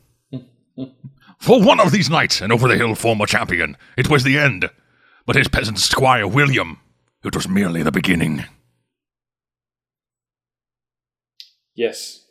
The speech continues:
Speaker 2: Well, unfortunately, he had Ye Old, uh, Knights Insurance, which is, "Bring out your dead!" <laughs>
Speaker 1: Oh, hi, uh,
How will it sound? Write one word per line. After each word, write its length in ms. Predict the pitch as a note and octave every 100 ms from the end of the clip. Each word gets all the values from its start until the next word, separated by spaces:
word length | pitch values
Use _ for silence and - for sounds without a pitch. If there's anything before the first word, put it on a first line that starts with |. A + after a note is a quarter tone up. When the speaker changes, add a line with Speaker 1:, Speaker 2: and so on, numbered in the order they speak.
| _
Speaker 2:
Well, 120 | A#2+
unfortunately, 600 | B2 D#3+ D#3+ C#3+ C3+ C#3
he 240 | C3 E3 C3+
had 540 | D3+ E3 B2 G2+ G2
Ye 220 | A2+ A2
Old, 420 | G#2+ G2+ G2 F#2+
uh, 440 | F#2 G#2 G2 F#2+ F#2
Knights 320 | A2 G2+ F#2+
Insurance, 440 | G#2 G2 G#2 F#2 -
which 140 | A#2
is, 240 | C3 B2 - _ -
"Bring 280 | C#3+ G3+ G#3
out 380 | G#3 G#3+ G#3
your 160 | G3+ G3
dead!" 580 | G3 G#3 G#3+ G#3 F#3+ D3 - - -
<laughs> 180 | F3 - _ _ _ _ _ _ _ _ _ _ _ - - _ _ _ _ _ _ _ _ _
Speaker 1:
Oh, 360 | D#3 F3 A2+ F#2
hi, 540 | G2 C3 F3 C3 G2
uh, 220 | F#2 F2